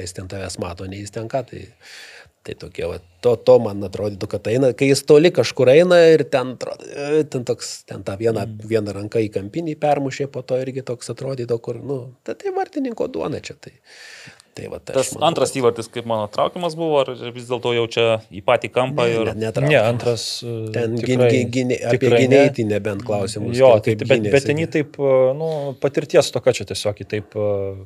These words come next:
Speaker 3: Barnabasas Varga taip stumtelėjo, kaip kadaise Lewandowskis, Laporta, taip.
Speaker 1: Nu.
Speaker 2: Taisyklių
Speaker 3: Taip.
Speaker 2: ribose, ta prasme,
Speaker 3: Jo,
Speaker 2: rėmuose,
Speaker 3: jo,
Speaker 2: nu,
Speaker 3: nu,
Speaker 2: tai
Speaker 3: taip akivaizdžiai, bet čia aišku ir, nu, Pijus Šrivys tai tokį įvartį įmušė, kad ten ir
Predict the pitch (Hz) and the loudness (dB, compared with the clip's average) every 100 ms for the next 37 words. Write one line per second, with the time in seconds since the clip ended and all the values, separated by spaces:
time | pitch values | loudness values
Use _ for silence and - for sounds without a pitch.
0 | 110 110 104 104 107 110 - 107 113 104 | -18 -14 -10 -2 0 0 0 2 4 2
1 | - 98 _ _ - 143 139 131 127 127 | -8 -14 _ _ -6 -4 0 0 4 2
2 | 127 120 _ _ _ 120 - 117 120 120 | 2 -2 _ _ _ -14 -8 2 4 4
3 | - 120 113 113 113 113 113 113 120 117 | 0 -2 -2 -2 -4 -8 -8 -8 -4 4
4 | 120 - 113 - 117 - 123 - 113 104 | 4 4 -8 -6 -4 2 2 2 -4 -6
5 | - 107 _ _ _ _ _ _ _ _ | -12 -20 _ _ _ _ _ _ _ _
6 | 131 - 131 156 180 160 156 151 151 110 | -20 -14 -2 0 0 0 2 2 4 2
7 | 143 156 196 269 202 175 170 143 170 220 | 2 2 6 8 10 10 10 8 6 4
8 | 214 202 196 202 190 185 208 160 - 151 | 6 2 2 0 0 2 4 4 6 4
9 | 143 - 135 131 135 135 113 127 127 - | 4 4 2 2 0 0 -2 -4 -4 -4
10 | 117 123 120 120 110 110 - 113 107 110 | -4 -4 -4 -8 -8 -8 -8 -4 -4 -4
11 | 113 110 107 110 110 117 113 | -8 -6 -4 -4 -4 -4 -8